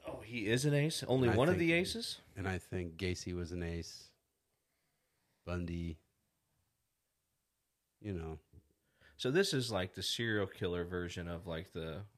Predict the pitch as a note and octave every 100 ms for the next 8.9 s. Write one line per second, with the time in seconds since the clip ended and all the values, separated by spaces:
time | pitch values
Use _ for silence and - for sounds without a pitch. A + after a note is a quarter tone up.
0 | _ _ _ G2 F#2+ F#2+ F2+ F#2+ F2+ E2
1 | - D#2+ E2 - E2 F2 - - - F3+
2 | F#2 - D#3 D#3+ C#3+ C#3+ B2+ C3+ C3+ B2+
3 | A#2+ A2 A#2+ G#2 A#2+ A2+ A2 - G#2+ F#2
4 | F#2+ - A2+ F#2+ G2 F#2 F#2+ G2+ G2 -
5 | - _ _ _ _ _ _ _ - G2+
6 | G2+ F#2 F2+ G2 F#2 F#2 - G#2 G#2 G2
7 | G#2+ - _ F2 F2 F#2 G2 - F2 E2+
8 | E2+ E2+ - - - _ _ F3+ F#2